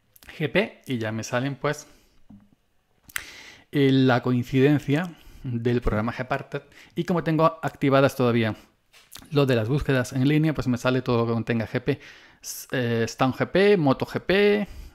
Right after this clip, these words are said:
eh, y más, es decir, juegos y cosas que tienen que ver con, con G P, que esto realmente no, no me interesa, simplemente me interesa el gestor de particiones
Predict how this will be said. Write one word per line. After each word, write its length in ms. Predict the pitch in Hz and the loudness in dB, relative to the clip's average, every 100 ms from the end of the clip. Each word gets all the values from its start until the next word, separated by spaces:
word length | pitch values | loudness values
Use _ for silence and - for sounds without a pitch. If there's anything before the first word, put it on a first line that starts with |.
| - - - | -20 -20 -20
eh, 580 | - - - - - - | -18 -16 -14 -14 -12 -6
y 40 | 120 | -4
más, 520 | 117 127 120 120 - | -2 -2 -2 -6 -10
es 100 | 139 | -16
decir, 280 | 117 135 104 | -8 -6 -6
juegos 560 | - 135 131 127 120 | -2 0 2 0 -2
y 180 | 120 107 | -6 -6
cosas 460 | - 120 - 120 - - - | -6 -6 -6 -8 -12 -20 -20
que 120 | - 120 | -8 -4
tienen 180 | 127 | -2
que 80 | 120 | 0
ver 180 | 120 - | -2 -2
con, 400 | - 117 110 104 - - 104 - _ _ _ _ _ - - | -4 -4 -4 -8 -14 -20 -20 -20 _ _ _ _ _ -20 -6
con 180 | - 123 | -4 -2
G 140 | 131 | -2
P, 240 | 123 143 - | 0 -2 -2
que 80 | |
esto 160 | 139 - | -4 -2
realmente 340 | 156 151 156 | 0 0 -2
no, 340 | 160 156 175 - | -6 -6 -8 -10
no 400 | - 143 135 131 | -6 -4 -2 0
me 80 | 151 | 0
interesa, 460 | 110 - 110 - 113 | -2 -4 -8 -10 -12
simplemente 400 | 127 120 127 131 | -8 -6 -6 -6
me 60 | |
interesa 520 | 127 - 139 160 - - | -8 -8 -8 -8 -10 -12
el 500 | 120 110 107 104 107 | -8 -6 -6 -8 -10
gestor 400 | - - 120 117 | -12 -6 -6 -4
de 80 | 104 | -6
particiones 680 | 107 - 104 120 127 143 | -8 -8 -10 -6 -6 -8